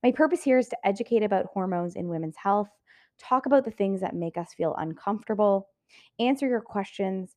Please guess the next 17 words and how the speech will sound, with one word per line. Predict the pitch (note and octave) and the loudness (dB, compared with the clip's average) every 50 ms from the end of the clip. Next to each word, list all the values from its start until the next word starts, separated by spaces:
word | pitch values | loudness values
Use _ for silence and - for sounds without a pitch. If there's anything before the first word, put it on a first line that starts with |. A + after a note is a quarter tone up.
| _ | _
help | _ - B3 C4 C4 | _ -2 0 0 0
you | B3+ A#3+ | 0 -2
feel | - B3 A#3 G#3+ G3 - - | 0 0 0 0 -2 -4 -4
empowered | - G3 G3 - - - - B3 B3 C4+ C4 B3 A3 | -4 -4 -4 -4 -8 -6 0 4 6 6 6 6 6
about | G#3+ F3 F3 E3 | 4 4 2 2
your | - - - | 0 -2 -4
healthcare | - E3+ E3+ - - F3 E3+ | -4 -4 -4 -4 -4 -6 -4
decisions, | F3 D#3+ - - D#3+ E3 E3 D#3+ D#3+ E3 - _ _ _ _ _ _ _ _ _ - | -4 -4 -4 -4 -6 -4 -4 -4 -4 -6 -8 _ _ _ _ _ _ _ _ _ -4
and | C#4 | -4
hopefully | C#4 - - G4 G4+ G4+ - - G4 D#4+ C4 A#3+ G#3+ G3+ G#3 G#3 - - | -4 2 2 2 2 2 2 0 0 2 2 2 0 0 -2 -4 -2 -2
give | A3 G#3 | 0 0
you | G3+ G3+ F#3 | 2 2 2
a | |
little | F3+ F3+ F3+ - | 2 2 0 0
bit | F3 D#3+ | -2 -2
of | D3+ D#3+ | 0 0
entertainment. | D#3+ D#3 D3+ - - E3 D3+ - - F2+ E2 - | -2 -2 -4 -6 -6 -8 -6 -6 -8 -10 -12 -14